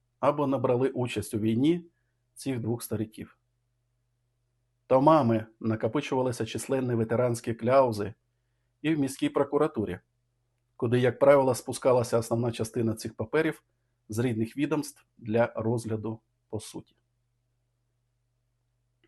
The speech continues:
І от, одного разу прокурор міста, назвемо його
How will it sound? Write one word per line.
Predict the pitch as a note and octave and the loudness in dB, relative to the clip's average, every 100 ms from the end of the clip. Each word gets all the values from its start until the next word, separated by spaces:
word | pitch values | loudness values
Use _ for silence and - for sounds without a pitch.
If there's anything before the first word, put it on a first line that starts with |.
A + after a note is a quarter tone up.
| _ _ _ _ | _ _ _ _
І | F#3+ | 2
от, | G3+ D3+ D#3 - _ _ _ _ _ _ _ _ _ _ _ _ _ _ _ | 6 6 4 -4 _ _ _ _ _ _ _ _ _ _ _ _ _ _ _
одного | A#2+ D3+ E3 B2 | -2 2 4 6
разу | A2 G#2+ B2 D3 _ _ _ _ _ _ _ | 6 4 -2 -10 _ _ _ _ _ _ _
прокурор | A2+ B2+ C3 F3 E3+ | 0 2 4 2 2
міста, | A2 A2 - B2+ - _ _ _ _ _ _ _ - | 2 0 -2 -10 -12 _ _ _ _ _ _ _ -2
назвемо | F#3 E3+ D#3+ D3 | 0 2 4 2
його | B2+ A#2 A#2 - | 2 2 0 -2